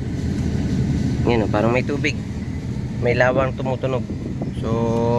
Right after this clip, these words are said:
yan. So, iba yung tunog ng aircon niya. So, dito lang yan, oh. Ah, gagawin nyo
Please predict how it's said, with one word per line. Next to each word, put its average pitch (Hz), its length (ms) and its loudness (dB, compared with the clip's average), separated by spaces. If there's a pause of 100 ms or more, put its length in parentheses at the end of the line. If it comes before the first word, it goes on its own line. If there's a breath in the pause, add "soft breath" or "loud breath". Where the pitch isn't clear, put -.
(300)
yan. 135 240 2 (1300)
So, 90 80 -2
iba 110 200 2
yung 117 180 0
tunog 123 240 -2
ng 123 120 0
aircon 117 360 0
niya. 113 120 -2 (920 loud breath)
So, - 120 2
dito 135 240 2
lang 143 140 2
yan, 131 220 2
oh. 120 80 -4 (1040)
Ah, - 120 -2
gagawin 131 400 0
nyo 123 240 2